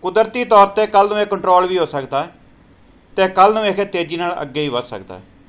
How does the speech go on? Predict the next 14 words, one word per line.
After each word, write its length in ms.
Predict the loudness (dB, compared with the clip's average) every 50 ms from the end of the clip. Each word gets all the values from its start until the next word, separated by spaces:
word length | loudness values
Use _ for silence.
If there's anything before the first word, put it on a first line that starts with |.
| _ _ _ _ _ _ _ _ _ _ _
ਪਰੰਤੂ 320 | 2 2 2 2 -2 -6 -4
ਜੋ 220 | 0 2 4 4
ਅੱਜ 140 | 4 2 0
ਦੇ 160 | 0 0 2
ਹਾਲਾਤ 420 | 2 4 6 6 6 6 4 0
ਨੇ, 220 | -6 -6 -6 -8 -10 -16 _ _ _ _ _ _ _ 2
ਅੱਜ 260 | 4 4 4 4 2
ਦੇ 140 | 2 4 4
ਹਾਲਾਤ 420 | 4 4 6 6 8 8 6 4
ਦੇ 100 | 0 -4
ਅਨੁਸਾਰ 600 | -4 -6 -2 2 4 4 6 6 4 2 -2 -4 -8 -16 -10 -4
ਇਹ 160 | -4 -2 -2
ਜਿਹੜਾ 200 | -2 -2 -2 0
ਹੈਗਾ, 360 | -2 -2 0 0 0 0 0